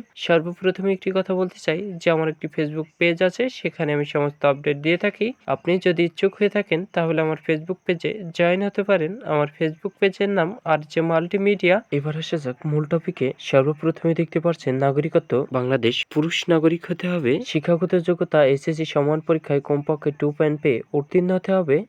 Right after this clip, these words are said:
এবং বৈবাহিক অবস্থা অবশ্যই প্রার্থীকে অবিবাহিত হতে হবে। বয়স ষোলো থেকে একুশ বছর বয়সের ভিতরে হতে হবে। উচ্চতা পাঁচ ফুট আট ইঞ্চি, বুকের মাপ তিরিশ ইঞ্চি এবং ওজন, বয়স ও উচ্চতা অনুযায়ী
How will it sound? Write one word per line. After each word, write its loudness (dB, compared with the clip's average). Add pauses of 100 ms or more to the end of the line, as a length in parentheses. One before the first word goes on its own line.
(280)
এবং 0 (140)
বৈবাহিক 2
অবস্থা -2 (160)
অবশ্যই -2
প্রার্থীকে 0 (100)
অবিবাহিত 2
হতে -2
হবে। 2 (200)
বয়স 4 (120)
ষোলো 0 (100)
থেকে -6 (240)
একুশ 2 (120)
বছর 0 (160)
বয়সের 2
ভিতরে -2
হতে -2
হবে। 2 (220)
উচ্চতা -4 (220)
পাঁচ -4 (120)
ফুট -2 (220)
আট -4 (100)
ইঞ্চি, -4 (320)
বুকের 0
মাপ 2 (100)
তিরিশ -2 (160)
ইঞ্চি -2 (440)
এবং 0 (240)
ওজন, 0 (280)
বয়স 2 (100)
ও -2 (180)
উচ্চতা -2 (120)
অনুযায়ী 0